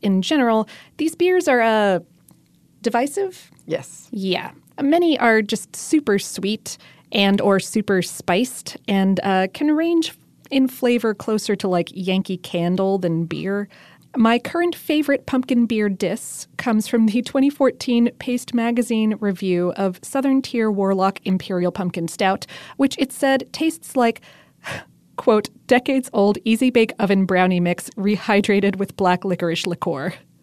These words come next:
Speaker 2: Harsh words.
Speaker 1: If you have either a favorite brand or a favorite diss, write in and let us know.
Speaker 2: I love that you have a favorite diss.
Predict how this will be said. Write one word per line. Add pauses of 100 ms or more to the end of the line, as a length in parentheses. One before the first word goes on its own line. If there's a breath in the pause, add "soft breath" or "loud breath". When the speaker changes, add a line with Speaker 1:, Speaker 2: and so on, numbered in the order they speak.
(220)
Speaker 2:
Harsh
words. (440 loud breath)
Speaker 1:
If
you
have
either
a
favorite
brand
or
a
favorite
diss, (600 soft breath)
write
in
and
let
us
know. (420)
Speaker 2:
I
love
that
you
have
a
favorite
diss.